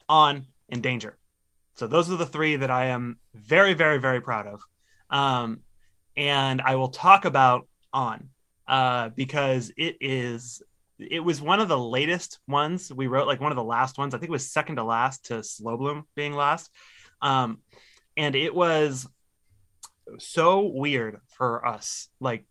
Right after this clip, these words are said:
that, it's, it's not a sound that we have touched very often. Um, and the horns was something that started in Watching Our Friends Get Rich. That was the, Watching Our Friends Get Rich was the first song that we did horns in when we were writing, 'cause that was, like, the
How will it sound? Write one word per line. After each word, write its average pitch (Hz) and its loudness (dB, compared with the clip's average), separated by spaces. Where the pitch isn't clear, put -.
that, 135 -6
it's, - -10
it's 135 -6
not 156 6
a 143 0
sound 143 -2
that 123 -6
we 123 -6
have 117 -6
touched 131 -6
very 156 0
often. 156 2
Um, 127 2
and 147 -2
the 147 2
horns 196 4
was 156 -2
something 214 0
that 147 0
started 185 6
in 135 -4
Watching 143 2
Our 120 -4
Friends 120 -6
Get 113 -8
Rich. 107 -14
That 151 8
was 190 -2
the, 180 -2
Watching 185 2
Our 196 0
Friends 185 -2
Get 170 -2
Rich 156 -2
was 135 -10
the 131 -6
first 151 0
song 147 2
that 135 -6
we 127 -2
did 123 -2
horns 131 -4
in 127 -8
when 120 -4
we 117 -6
were 107 -6
writing, 139 -6
'cause 131 -2
that 147 4
was, 151 0
like, 135 0
the 127 -4